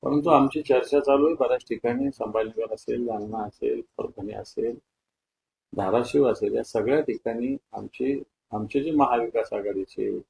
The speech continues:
जेवढे सहकारी यांच्याशी चर्चा करून अजून सतरा तारीख फॉर्म भरण्याचा दिवस किंवा विड्रॉच्या दिवसापर्यंत या सगळ्या चर्चा चालू असतात, एकवीस तारखेपर्यंत. तर मला असं वाटतं घाईने याच्यात मत व्यक्त करणं चूक होईल. याच्यासाठी एक समन्वय समिती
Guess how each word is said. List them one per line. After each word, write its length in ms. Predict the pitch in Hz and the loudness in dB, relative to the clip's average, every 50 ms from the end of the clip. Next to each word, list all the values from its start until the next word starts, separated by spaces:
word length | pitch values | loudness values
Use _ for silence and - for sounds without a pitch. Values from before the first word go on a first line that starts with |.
| _ _ _ _ _ _ _ _ _ _ - - - - | _ _ _ _ _ _ _ _ _ _ -20 -20 -8 -2
जेवढे 280 | 104 110 117 127 147 | 0 0 2 2 0
सहकारी 540 | 147 - 120 113 110 104 - 113 117 143 151 | 0 2 2 2 2 2 0 -2 -2 0 -2
यांच्याशी 400 | 127 117 110 - 117 117 - 131 | -2 -4 -4 -4 -6 -6 -6 -10
चर्चा 440 | - - 120 113 - - - 135 135 | -6 -2 -2 -2 -2 -2 -2 -2 -2
करून 260 | 127 - - 147 156 | 0 -2 -4 -4 -2
अजून 220 | - - 127 151 151 | -4 -2 -2 -2 -2
सतरा 380 | - - 110 - - 131 135 | 0 -2 -2 0 2 2 2
तारीख 280 | 131 139 135 131 143 143 - _ _ | 4 4 2 4 2 0 -2 _ _
फॉर्म 200 | - 120 123 139 | 4 4 6 6
भरण्याचा 420 | 127 117 107 107 123 123 123 139 135 | 4 4 4 4 0 2 2 2 2
दिवस 300 | 127 127 135 143 139 - | 4 4 4 4 2 2
किंवा 160 | - 156 147 | 2 2 4
विड्रॉच्या 480 | 131 131 123 - 139 151 151 147 165 165 | 4 2 4 6 6 6 8 6 2 2
दिवसापर्यंत 600 | 156 151 147 135 - 147 147 143 147 - - 160 | 4 2 2 4 4 4 4 4 0 0 0 -2
या 60 | 143 | 0
सगळ्या 240 | 135 127 113 113 110 | 2 2 0 0 2
चर्चा 300 | - 113 117 - - 113 | 2 2 2 4 2 -2
चालू 360 | 107 - - - - 107 104 | 0 0 -4 -2 -2 -4 -4
असतात, 260 | - - _ - - - - | -4 -4 _ -4 -4 -2 -2
एकवीस 380 | - - - - 120 120 - | -4 -2 0 -2 -2 0 0
तारखेपर्यंत. 680 | 110 113 - _ - - - 110 - - - _ _ _ _ _ _ _ _ _ _ _ _ _ _ _ | -2 -2 -2 _ -8 -6 -6 -6 -6 -8 -12 _ _ _ _ _ _ _ _ _ _ _ _ _ _ _
तर 60 | - | -8
मला 220 | 131 139 135 131 139 | -6 -4 -2 -2 -4
असं 160 | 139 - 139 | -2 -4 -8
वाटतं 260 | - - 151 - 110 | -4 -4 -6 -4 -4
घाईने 260 | 98 104 117 135 139 | -6 -4 -4 -4 -4
याच्यात 280 | 139 127 - 147 - 131 | -4 -4 -6 -6 -6 -6
मत 140 | 127 131 131 - | -8 -8 -8 -4
व्यक्त 200 | 123 123 123 120 _ _ | -4 -4 -4 -4 _ _
करणं 340 | - - 120 120 117 123 135 | -6 -2 -2 -2 -2 -2 -4
चूक 280 | 127 - _ 127 123 113 | -6 -4 _ -4 -2 2
होईल. 200 | 120 143 143 131 | 2 4 4 2
याच्यासाठी 440 | 117 - 127 120 117 123 120 - 143 | 2 0 -2 -4 -4 -4 -4 -4 -4
एक 100 | 143 - | -6 -4
समन्वय 460 | - 113 110 113 113 117 120 123 120 | -4 -4 -4 -2 -4 -4 -4 -4 -6
समिती 560 | 113 - 117 117 117 117 117 - 143 156 | -4 -6 -6 -6 -6 -8 -4 -4 -4 -4